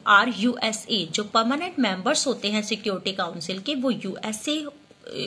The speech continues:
होते हैं, रशिया के होते हैं, यूके के, फ्रांस के और चाइना के होते हैं।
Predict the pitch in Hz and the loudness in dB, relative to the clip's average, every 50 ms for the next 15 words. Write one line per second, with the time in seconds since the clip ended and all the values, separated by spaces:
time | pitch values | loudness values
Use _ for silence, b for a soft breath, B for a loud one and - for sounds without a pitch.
0 | - - - - - - 202 - 240 240 254 311 359 B B B B B B B | -8 -10 -16 -10 -8 -8 -4 0 2 2 2 2 -2 B B B B B B B
1 | B B B B B B B B B _ _ _ _ - 208 208 233 240 - - | B B B B B B B B B _ _ _ _ 0 2 2 6 8 8 10
2 | 277 269 277 277 311 302 285 294 285 - 302 302 311 339 339 - 226 208 196 247 | 10 8 8 6 2 0 0 -2 -2 -2 -4 -4 -4 -8 -8 -4 -2 2 4 4
3 | 254 240 247 277 294 302 294 - 339 359 359 240 - - 240 208 190 190 196 196 | 4 4 4 2 2 2 0 -2 -2 -2 -2 -6 -2 6 6 6 6 6 0 -4
4 | - - 320 - - - 190 196 302 - - - - - - - 247 180 180 180 | 0 0 0 0 0 -2 0 0 0 -2 -4 -8 -16 2 6 6 6 6 4 0
5 | 175 170 175 - - 381 262 214 175 - - - 180 165 165 151 - - | -4 -6 -2 -2 -2 0 0 -2 -4 -4 -6 -6 -6 -6 -6 -10 -16 -18